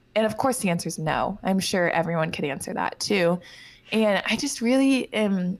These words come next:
I don't know, I'm such a huge reflection person. I feel like you just truly need to sit down and reevaluate what you believe you deserve, because that is where it all starts. And that's,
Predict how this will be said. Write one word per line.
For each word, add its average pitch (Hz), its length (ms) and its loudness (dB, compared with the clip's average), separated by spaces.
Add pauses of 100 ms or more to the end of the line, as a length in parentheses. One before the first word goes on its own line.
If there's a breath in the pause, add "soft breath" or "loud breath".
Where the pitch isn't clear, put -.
I 196 40 -10
don't 190 100 -2
know, 151 120 0
I'm 190 240 -2
such 220 180 -4
a 214 60 2
huge 202 260 0
reflection 175 460 -2
person. 180 400 0
I 170 100 -4
feel 190 160 -4
like 185 140 -2
you 180 40 2
just 180 200 0
truly 180 200 2
need 175 140 -2
to 190 60 -8
sit - 180 -4
down 180 220 0
and 185 100 -2
reevaluate 185 720 0 (340 loud breath)
what 220 180 0
you 294 200 0
believe 190 360 2
you 175 80 0
deserve, 165 520 -4
because 185 320 -2
that 190 320 0
is 202 100 -2
where 196 140 2
it 180 80 2
all 165 160 2
starts. 165 480 -2
And 185 180 2
that's, 175 260 -2